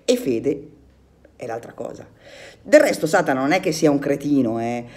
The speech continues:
Cioè, l'idea che questo qui abbia pensato, almeno nella Bibbia, non è,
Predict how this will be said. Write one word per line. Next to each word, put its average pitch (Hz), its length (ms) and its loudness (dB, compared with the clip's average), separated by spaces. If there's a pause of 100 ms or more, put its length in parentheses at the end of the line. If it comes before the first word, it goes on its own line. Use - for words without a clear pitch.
(200)
Cioè, 160 160 4
l'idea 196 480 8
che 190 100 -2
questo 180 320 0
qui 190 400 -4
abbia 180 480 0
pensato, 151 1120 0
almeno 175 380 0
nella 147 280 6
Bibbia, 147 460 2
non 127 200 0
è, 123 100 -6